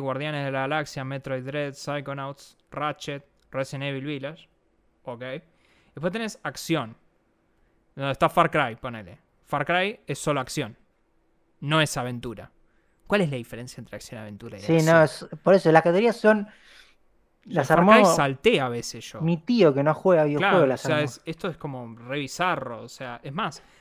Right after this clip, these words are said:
Speaker 1: Deathloop yo no creo que es un juego de acción. O sea, es un juego más de que tenés que pensar un poco, resolver el puzzle, ver cómo te metes en el nivel, o sea,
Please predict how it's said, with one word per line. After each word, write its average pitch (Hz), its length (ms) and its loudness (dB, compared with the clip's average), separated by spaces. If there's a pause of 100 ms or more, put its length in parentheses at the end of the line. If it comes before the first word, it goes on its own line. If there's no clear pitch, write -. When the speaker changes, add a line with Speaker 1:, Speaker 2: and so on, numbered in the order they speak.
(120)
Speaker 1:
Deathloop 175 520 -2
yo 175 120 -6
no 151 140 -4
creo 196 160 -4
que 139 80 -12
es - 80 -14
un 131 80 -10
juego 127 240 -6
de 113 80 -10
acción. 117 800 -10 (920)
O 131 80 -14
sea, 156 120 -2
es 160 100 -4
un 160 80 -2
juego 175 180 4
más 165 240 0
de 160 100 0
que 135 120 -10
tenés 131 180 -12
que - 80 -20
pensar 135 320 -6
un 135 80 -6
poco, 156 380 2
resolver 131 340 -8
el 135 80 -8
puzzle, 151 340 -2
ver 139 220 -4
cómo 131 240 -8
te 127 140 -14
metes 123 500 -14
en 123 100 -12
el 123 120 -14
nivel, 151 400 -4
o 123 80 -8
sea, 123 320 -12